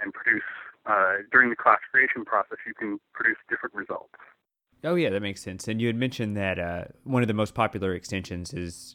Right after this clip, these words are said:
Speaker 2: uh, involves the attributes.
Speaker 1: Mm-hmm.
Speaker 2: And could you just give some examples of what some people might have done with that?
Speaker 1: Sure. Uh, we actually, we, one of the most popular ones we moved into core, uh, last year, which was, uh,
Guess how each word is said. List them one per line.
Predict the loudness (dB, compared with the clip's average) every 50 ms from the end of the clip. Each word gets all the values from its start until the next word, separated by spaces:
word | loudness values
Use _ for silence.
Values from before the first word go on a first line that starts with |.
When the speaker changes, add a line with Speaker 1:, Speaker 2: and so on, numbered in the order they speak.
| -8 -6
Speaker 2:
uh, | -4 -4 -4 -6 -10 -12 _ -20 -20 -18
involves | -16 -16 -14 -10 -4 0 2 2 2 2
the | 0 0 0
attributes. | 0 0 -2 -4 -8 -8 -8 -8 -6 -6 -4
Speaker 1:
Mm-hmm. | -2 -2
Speaker 2:
And | -4 -4 -4 -4
could | -4 -2
you | -2 -4
just | -4 -4 -8 -8
give | -8 -8 -8
some | -8 -10
examples | -10 -8 -6 -6 -6 -6 -6 -8 -6
of | -6
what | -6 -6 -6 -6
some | -8 -8
people | -8 -6 -6 -6 -4
might | -4 -4 -4
have | -4 -4
done | -6 -6 -6 -6 -8
with | -10 -8
that? | -8 -8 -8 -10 -14 _ _ _ _ _ _ _ 0
Speaker 1:
Sure. | 2 2 2 2 -2 -6 -10 _ 2
Uh, | 4 6 6 6 4 2 2
we | 4 6 6
actually, | 6 4 2 2 2 2 2
we, | 2 2 0 2 2 0 -2 -4 _ _ _
one | 4 4 4
of | 4
the | 2 0 -2 -2
most | -2 -2 -2 -2
popular | 0 0 0 0 -4 -4 -4
ones | -4 -4 -4 -6 -6 -8
we | -8
moved | -6 -6 -6 -6 -6 -8 -10
into | -10 -10 -10 -14 -18 _
core, | -16 -14 -14 -8 -6 -4 -2 -2 -2 0 0 -2 -2 -4 -6 _ _ _ -12 -8
uh, | -6 -6 -6 -4
last | -2 0 0 -2 -2 -4 -8 -6
year, | -4 -2 -2
which | -2 -4 -6 -6 -8 -8
was, | -10 -10 -10 -14 _ _ _ _ _ _ _ _ _ _ _ _ _ -2
uh, | -2 0 0 0